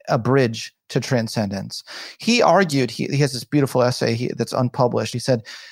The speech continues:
"It seems like the purpose of self-actualization is to erase itself." <laughs> That's the purpose of it, you know? Um, but I think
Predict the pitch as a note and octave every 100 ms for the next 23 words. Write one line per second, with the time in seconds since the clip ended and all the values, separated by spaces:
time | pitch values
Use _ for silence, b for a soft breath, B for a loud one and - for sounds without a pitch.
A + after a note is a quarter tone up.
0 | B B - D3 - C4+ B3+ G#3+ G#3 D#3
1 | - G3 E3+ - C#3+ C3 C3 A#2 B2 B2+
2 | A#2+ C3 B2+ A2+ - B2 A2 B2+ - A#2+
3 | - G2+ - - - _ _ _ _ -
4 | _ _ _ - G3 G#3+ - C4 C4 -
5 | - - - - B B - D3 C#3+ E3
6 | B B D3 B2 - F3+ E3+ F#3+ F#3+ B3
7 | A#3+